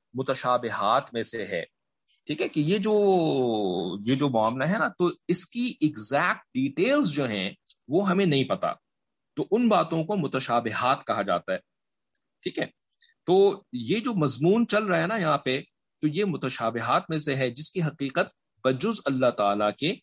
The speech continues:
کسی کو معلوم نہیں ہے، ٹھیک ہے؟ عام لوگوں کو اس کی حقیقت معلوم کرنے کی کوشش بھی ممنوع ہے، بس اس پر ایمان لانا ہے کہ جو کچھ اس سے حق تعالیٰ کی مراد ہے، وہی حق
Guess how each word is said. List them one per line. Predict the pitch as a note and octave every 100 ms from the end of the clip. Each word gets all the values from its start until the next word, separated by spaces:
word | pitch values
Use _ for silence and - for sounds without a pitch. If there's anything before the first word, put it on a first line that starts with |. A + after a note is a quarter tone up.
| _
کسی | F3 - G#3
کو | F#3+ C3
معلوم | F#2 E2+ E2+
نہیں | D#2+ D#2+ F2 E2
ہے، | E2+ - _ _ _ _ _ _ _ _ _ _ _
ٹھیک | - C#3 -
ہے؟ | F#2+ _ _ _ _ _ _ _ _ B2
عام | D3+ G3+
لوگوں | F#3 F3+ G3
کو | F#3+
اس | E3+ -
کی | D#3+
حقیقت | D3 D3 E3 D3+
معلوم | B2 B2+ C3
کرنے | B2 A2+ A2
کی | G#2+ D#3+ A#3 _ -
کوشش | C#3+ D3 C#3+ - C#4 -
بھی | D#3+ D3+
ممنوع | A#2+ G2+ F#2 F2+ E2+ -
ہے، | A2+ - _ _ _ _ _ _ _ _ _ _ -
بس | G3 -
اس | F#3 -
پر | G3+
ایمان | D3+ D3 C#3 C#3+
لانا | A#2 A2 A2
ہے | A#2 B2
کہ | C#3+ B2
جو | B2+ C#3+
کچھ | B3 A#3 -
اس | C#3+ -
سے |
حق | C3 B2 -
تعالیٰ | G#2+ G#2+ D3 G3
کی | G#3
مراد | D3+ C3+ C3 A#2+
ہے، | A2 G2+ _ _ _ -
وہی | G2+ G#2 B2 G3 A#3 E3+
حق | C#3 -